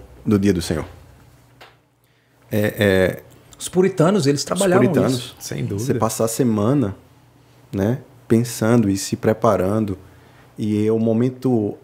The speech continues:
Speaker 1: alto da semana é o dia de celebrar o Senhor. É o dia da comunhão com Ele. É da celebração pública. Não que os outros dias não sejam, mas tem um ápice em todo o processo, em toda a caminhada tem um ponto mais alto. E o ponto mais alto da caminhada da semana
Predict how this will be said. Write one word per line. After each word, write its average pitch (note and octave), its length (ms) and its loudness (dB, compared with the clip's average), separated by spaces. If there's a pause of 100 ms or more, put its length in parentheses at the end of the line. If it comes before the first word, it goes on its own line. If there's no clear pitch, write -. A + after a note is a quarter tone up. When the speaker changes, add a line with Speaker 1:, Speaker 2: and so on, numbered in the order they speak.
Speaker 1:
alto C3+ 380 0
da G#2 160 0
semana F#2+ 580 -2 (200)
é A#2 80 4
o G#2+ 60 4
dia G#2 140 4
de F#2+ 60 -8
celebrar F2+ 340 2
o F2 40 -4
Senhor. - 240 -8 (600)
É G2 80 -8
o F#2+ 60 -6
dia G2 180 0
da F#2+ 220 2
comunhão G2+ 520 -2
com - 140 -4
Ele. F#2 120 -2 (160)
É B2 80 -2
da A2+ 200 2
celebração A2+ 520 0
pública. B2 280 -2
Não D3+ 220 4
que - 160 -2
os D#3 120 2
outros C#3+ 280 0
dias A2+ 220 0
não A2+ 220 2
sejam, F#2+ 500 -4 (720)
mas A2+ 540 2 (240)
tem B2 100 2
um C3 160 2
ápice F3 360 -2 (220)
em B2 120 2
todo B2 240 0
o B2 40 0
processo, A#2 600 0
em A2 80 0
toda E3 220 2
a F3 40 -2
caminhada E3+ 420 2
tem A#3+ 120 -2
um B3+ 80 2
ponto G3+ 300 -2
mais G#2 260 2
alto. F#2+ 340 0 (160)
E - 100 -2
o G#2 40 2
ponto A#2 240 -4
mais A2 260 2
alto G#2 200 0
da G#2+ 80 0
caminhada G#2+ 360 -2
da G#2+ 120 -2
semana B2+ 480 -2